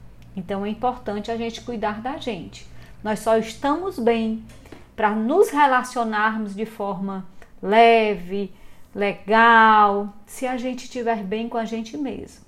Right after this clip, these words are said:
Então, algumas coisas eu queria refletir sobre você. Como você tá buscando ajuda? Com quem você conta? Você tem uma rede de amigo? É importante sim.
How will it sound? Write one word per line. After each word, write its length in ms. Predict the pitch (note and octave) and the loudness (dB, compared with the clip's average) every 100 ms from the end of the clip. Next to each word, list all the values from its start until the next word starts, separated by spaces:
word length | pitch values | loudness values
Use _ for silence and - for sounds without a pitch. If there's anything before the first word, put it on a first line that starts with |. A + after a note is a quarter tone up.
| - - - | -20 -20 -12
Então, 340 | C#4+ C#4 C4+ C4+ | -10 -6 -4 -2
algumas 460 | B3 B3 F#4+ G4+ | -2 -2 -2 -2
coisas 480 | - C4 B3+ A#3+ A#3+ | -4 -2 0 -2 -2
eu 120 | B3 | -2
queria 380 | B3 B3+ A#3+ A#3+ | -2 -6 -4 -4
refletir 920 | A#3+ C4+ C#4 D#4 D4+ D4 - A3+ A3+ - - - - _ _ _ | -2 -4 -4 -4 -6 -6 -10 -8 -8 -10 -20 -20 -20 _ _ _
sobre 400 | - A3+ A3 A3+ | -2 0 0 -2
você. 500 | A3+ B3 - - - - - - - _ | -6 -8 -10 -14 -16 -18 -20 -20 -20 _
Como 360 | - G4+ A4 G4 | 2 2 2 0
você 280 | D4 C#4+ C4 | 0 0 -2
tá 180 | C4 A#3+ | 0 0
buscando 480 | A3+ - A#3+ A3+ | -2 -8 -6 -4
ajuda? 600 | A3 G#3+ G3+ B3 B3+ F#3 F3 - _ _ _ - _ _ - | -4 -4 -6 -8 -8 -10 -14 -20 _ _ _ -20 _ _ -12
Com 180 | - A#3+ | -4 -2
quem 260 | A3+ C4 B3+ | 0 0 2
você 340 | A#3 - A#3+ | -2 -2 -6
conta? 600 | A#3+ C4 C4+ C#4 F#3 F#3 - | -4 -4 -4 -4 -8 -12 -6
Você 260 | A3+ C4 | -2 0
tem 200 | B3+ C4 | 0 -2
uma 140 | B3+ A#3 | -2 -2
rede 360 | G3 A#3 A3+ | 0 0 0
de 140 | G3+ G3 | -4 -6
amigo? 560 | F3+ G3 C4 D4+ G3+ E3+ - - - | -6 -6 -4 -6 -8 -14 -20 -20 -10
É 80 | |
importante 720 | F#3+ F#3 G#3 - G#3 G#3+ A3 D4+ | -10 -8 -10 -8 -8 -8 -8 -12
sim. 420 | - G#3+ F#3 | -12 -12 -12